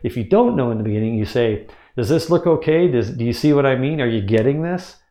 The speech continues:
Like, you say all three, right? Are you seeing, are you seeing what I'm seeing? Is it making sense? Are you getting this? Does it sound okay, what I'm saying? Like, you just do all three real fast,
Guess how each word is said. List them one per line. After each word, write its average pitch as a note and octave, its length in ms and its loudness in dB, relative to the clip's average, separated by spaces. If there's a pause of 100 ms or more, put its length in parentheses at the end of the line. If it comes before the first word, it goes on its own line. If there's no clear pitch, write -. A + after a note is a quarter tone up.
(120)
Like, B2 140 -6
you B2+ 80 -2
say D#3+ 200 0
all D3 120 2
three, C#3 460 -4 (120)
right? G#2+ 280 -6 (400)
Are B2+ 80 -2
you G2+ 80 -2
seeing, C#3+ 480 0
are - 20 -2
you G#2 80 0
seeing D3 260 0
what D3 140 0
I'm D3+ 140 0
seeing? D#3+ 420 -2
Is G#2+ 140 0
it - 160 -2
making A#2+ 400 0
sense? D#3+ 440 -2
Are A#2 80 2
you G2 120 -2
getting C#3+ 380 0
this? C#3+ 260 0
Does G#2+ 100 -2
it A#2 60 -4
sound D3 340 0
okay, D#3+ 320 0
what D3+ 160 0
I'm D3 100 -2
saying? D3+ 280 -6 (260)
Like, B2+ 140 -2
you C#3 60 0
just C#3+ 180 -2
do F3 120 2
all D#3+ 140 2
three D#3 200 0
real C#3 220 2
fast, A#2+ 480 0